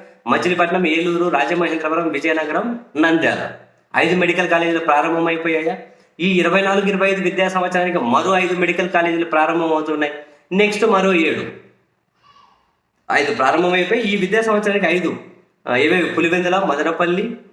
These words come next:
ఆదోని, మార్కాపురం, పాడేరు, ఈ ఐదు మెడికల్ కాలేజీలకు అడ్మిషన్లకు దరఖాస్తు చేశారు. త్వరలో మెడికల్ కౌన్సిల్ of ఇండియా వచ్చి,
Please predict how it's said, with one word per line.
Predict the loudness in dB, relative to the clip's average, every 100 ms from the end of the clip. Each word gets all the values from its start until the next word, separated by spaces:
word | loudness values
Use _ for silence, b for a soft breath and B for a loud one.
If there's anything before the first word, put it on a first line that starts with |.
| -8 0
ఆదోని, | 2 2 2 2
మార్కాపురం, | 2 0 0 -2 0 0
పాడేరు, | 2 2 2 -2 -4 -10 -20 _ _ _ _ 0
ఈ |
ఐదు | 2 4 4
మెడికల్ | 4 2 0
కాలేజీలకు | 2 0 0 -4 -6 -12 -20 _ _ _ _ _ _ _ _ _ _ _ _ _ _ _ -2
అడ్మిషన్లకు | 2 2 2 2 2 2 0 -2 -8 -18 _ _ _ _ _ _ 0
దరఖాస్తు | 2 4 2 0
చేశారు. | 0 0 0 -2 -6 -12 -20 _ _ _ _
త్వరలో | -2 2 2
మెడికల్ | 4 2 0 0
కౌన్సిల్ | 0 0 0
of | -2 -2
ఇండియా | -2 -2
వచ్చి, | 0 -2 -2 -4